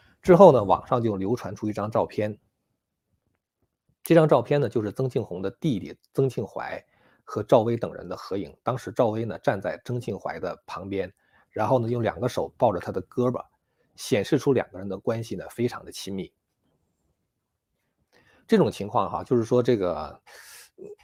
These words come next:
蛮有意思的哈。就是说如果是曾庆怀，比如说这么伸手，用，用一只手搂着赵薇的肩膀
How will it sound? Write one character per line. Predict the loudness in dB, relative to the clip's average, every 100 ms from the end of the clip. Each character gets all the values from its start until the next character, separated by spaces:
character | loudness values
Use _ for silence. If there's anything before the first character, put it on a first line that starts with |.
| -14 -4
蛮 | 2
有 | 2 2
意 | 0
思 | -2 -4
的 | -6
哈。 | -2
就 | 2
是 | 4
说 | 4 4 2 -6
如 | -2 2 2
果 | 0 -4
是 | -8
曾 | -4 -4
庆 | -2 -4
怀， | -4 -8
比 | -6
如 | -6
说 | -4 -4
这 | -2
么 | -4
伸 | -2 -4
手， | -4 -6 -8
用， | -8 -6
用 | -4
一 | -2
只 | 0 0
手 | 0
搂 | -2 -4 -6
着 |
赵 | -4 -2
薇 | -2
的 | -4
肩 | -2 0
膀 | -2